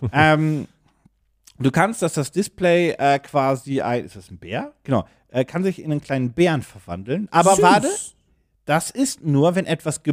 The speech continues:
Speaker 2: Bestimmtes passiert.
Speaker 1: Oh, wenn er's Kinderstimmen hört?
Speaker 2: Nein.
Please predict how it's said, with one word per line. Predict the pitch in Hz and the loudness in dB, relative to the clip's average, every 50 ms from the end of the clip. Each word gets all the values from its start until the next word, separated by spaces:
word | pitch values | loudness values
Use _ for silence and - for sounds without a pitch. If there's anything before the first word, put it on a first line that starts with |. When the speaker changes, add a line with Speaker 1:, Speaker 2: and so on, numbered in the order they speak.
| 135 | -4
Speaker 2:
Bestimmtes | - - 131 - - 156 147 - 135 - | -6 -10 -8 -4 -4 -4 -4 -6 -12 -14
passiert. | _ - - - - - - - 233 185 85 - - _ _ _ _ | _ -18 -18 -18 -18 -20 -16 -10 -6 -6 -6 -6 -8 _ _ _ _
Speaker 1:
Oh, | - 98 131 156 151 127 87 78 76 71 71 71 - _ _ _ _ | -2 0 2 2 2 2 2 0 -2 -2 -4 -6 -10 _ _ _ _
wenn | - 101 101 92 | -2 -2 0 0
er's | 65 82 85 82 - - - - _ _ _ _ | -2 -4 -6 -6 -6 -10 -12 -14 _ _ _ _
Kinderstimmen | - 101 95 127 151 165 160 - - 165 180 190 180 165 | -10 -8 -6 -4 -4 -4 -4 -4 -4 -2 -2 0 0 0
hört? | 160 170 190 196 202 220 254 277 269 - 160 - 90 | 0 0 0 -2 -2 -4 -4 -8 -10 -12 -12 -10 -8
Speaker 2:
Nein. | 90 - 160 151 147 110 113 190 339 | -6 -6 -6 -4 -4 -4 -4 -4 -4